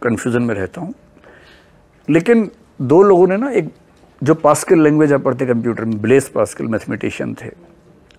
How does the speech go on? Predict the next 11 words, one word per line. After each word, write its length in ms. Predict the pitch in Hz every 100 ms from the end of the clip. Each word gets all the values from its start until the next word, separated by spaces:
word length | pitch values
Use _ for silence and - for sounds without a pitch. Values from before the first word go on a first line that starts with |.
| _
उन्होंने 500 | - 143 160 135 147
और 140 | 139 120
William 360 | 117 123 120
James 420 | 107 110 107 - - _
twentieth 280 | 120 110 117
century 400 | - 110 123 110
के 60 | 113
बड़े 140 | 113
अच्छे 160 | 110 120
दार्शनिक 400 | 117 - - -
हुए, 200 | -